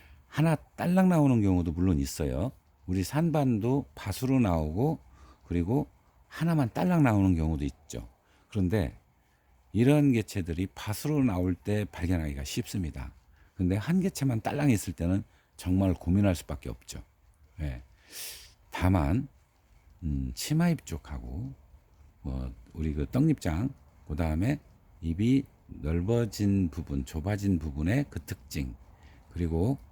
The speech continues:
약간 치마 입이, 떡잎장이 틀어져 있는 거, 요것이 가장, 어, 구분할 수 있는 방법 중에 하나일 겁니다. 자, 그렇게 해서 정말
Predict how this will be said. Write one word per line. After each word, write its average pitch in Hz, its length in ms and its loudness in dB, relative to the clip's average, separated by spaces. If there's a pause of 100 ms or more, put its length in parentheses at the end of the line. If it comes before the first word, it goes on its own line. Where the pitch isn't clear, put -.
(420)
약간 131 540 0
치마 117 360 0
입이, 104 460 0
떡잎장이 117 580 -2
틀어져 175 460 0
있는 85 300 4
거, 64 200 -10 (460)
요것이 113 880 0 (280)
가장, 101 440 -4 (540)
어, 76 480 -2 (140)
구분할 101 460 0
수 78 140 -8
있는 82 360 -2 (440)
방법 87 380 -4
중에 78 160 -6
하나일 110 320 -4
겁니다. - 420 -12 (360)
자, 64 520 -10 (500)
그렇게 85 300 -2
해서 82 320 2 (880)
정말 95 640 2